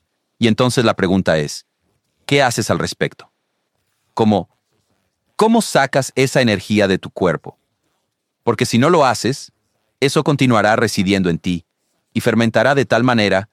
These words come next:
que de repente estarás enfadado todo el tiempo. Recuerdo tan claramente un momento crucial en mi carrera cuando entré rebotando en la oficina del gerente general y estaba tan jodidamente furioso. Estaba enojado con mis cocineros,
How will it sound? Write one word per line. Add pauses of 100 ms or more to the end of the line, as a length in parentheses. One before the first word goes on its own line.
(260)
que
de
repente (460)
estarás
enfadado
todo
el
tiempo. (260)
Recuerdo
tan
claramente
un
momento
crucial
en
mi
carrera (320)
cuando
entré
rebotando
en
la
oficina
del
gerente
general (400)
y
estaba
tan
jodidamente
furioso. (480)
Estaba
enojado
con
mis
cocineros,